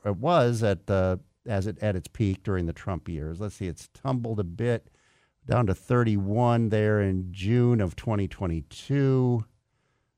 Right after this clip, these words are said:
Most recent reading, uh, here, August twenty twenty-three, thirty-four thousand seven twenty-one. Once again, that compares to thirty-four thousand one oh three.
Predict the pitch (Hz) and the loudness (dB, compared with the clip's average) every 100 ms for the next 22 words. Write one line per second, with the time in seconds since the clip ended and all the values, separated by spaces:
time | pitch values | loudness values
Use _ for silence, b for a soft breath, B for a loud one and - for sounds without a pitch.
0 | _ - 104 104 - 113 107 - 98 87 | _ -8 -4 -4 -4 -4 -2 -4 -6 -4
1 | 95 95 90 92 90 87 85 85 80 76 | -2 0 0 0 0 -2 -2 -2 -2 -4
2 | 101 95 92 90 87 87 87 85 85 98 | -4 -2 0 0 0 -2 -2 -2 -4 -6
3 | - 87 90 87 85 - - 90 82 87 | -6 -4 -4 -4 -8 -8 -6 -6 -4 -6
4 | 80 71 - 92 92 87 147 156 117 120 | -6 -8 -8 -4 -2 -2 -2 -2 -4 -4
5 | 113 107 98 95 90 80 113 98 90 - | -4 0 0 0 -2 -4 -4 -4 -6 -6
6 | 104 87 82 - _ 87 85 92 92 82 | -6 -4 -6 -8 _ -14 -6 -4 -2 -2
7 | 82 78 _ _ _ _ _ - 90 90 | -6 -10 _ _ _ _ _ -6 -4 -4
8 | - 90 85 82 - 78 92 85 80 - | -4 -2 0 -2 -4 -6 -2 -2 -2 -6
9 | - 82 80 80 78 - _ 101 95 85 | -6 -2 -2 -2 -6 -10 _ -6 -4 -4
10 | 82 - _ _ _ _ - 104 107 95 | -8 -12 _ _ _ _ -10 -4 -2 -2
11 | 104 98 92 87 90 85 87 90 85 80 | 0 2 2 0 -2 -2 -2 -2 -2 -4
12 | - _ _ - 95 90 92 98 101 101 | -8 _ _ -10 -8 -6 -6 -4 -4 -4
13 | 98 95 | -4 -6